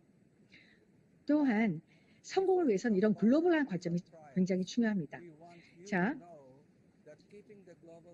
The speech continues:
이런 임상 실험도 글로벌한 차원으로 우리가 시행하고 있다는 것 여러분 유념해 주시고요.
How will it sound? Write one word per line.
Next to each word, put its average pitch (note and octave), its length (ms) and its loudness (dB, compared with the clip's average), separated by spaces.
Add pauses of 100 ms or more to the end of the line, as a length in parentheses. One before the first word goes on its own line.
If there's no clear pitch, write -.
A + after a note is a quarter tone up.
(2000)
이런 C4 640 6
임상 A3+ 380 6
실험도 A3 560 4
글로벌한 B3+ 760 4
차원으로 A3+ 880 2
우리가 F#3+ 560 0
시행하고 A#3+ 560 0
있다는 F3+ 340 0
것 G3 340 -2
여러분 E3+ 400 -2
유념해 E3+ 300 0
주시고요. E3+ 540 -6